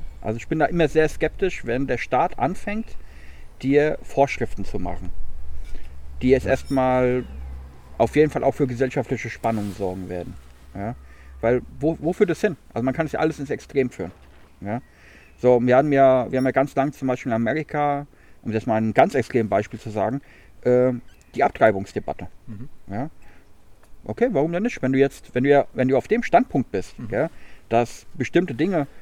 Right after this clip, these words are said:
Speaker 1: gesellschaftliche Kosten verursachen und man die nicht tragen sollte als Gesellschaft irgendwie, kannst du auch sagen, okay, da ist eine Frau und es ist nachgewiesen, die bekommt ein behindertes Kind,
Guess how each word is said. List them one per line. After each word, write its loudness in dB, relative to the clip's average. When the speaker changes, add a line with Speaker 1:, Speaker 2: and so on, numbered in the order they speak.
Speaker 1:
gesellschaftliche 0
Kosten -4
verursachen -4
und -8
man -2
die -4
nicht -4
tragen 2
sollte 4
als -2
Gesellschaft 0
irgendwie, -4
kannst 4
du 2
auch 2
sagen, 4
okay, 4
da 6
ist 2
eine -2
Frau 0
und 0
es -8
ist -6
nachgewiesen, -2
die -4
bekommt -4
ein -10
behindertes 0
Kind, 2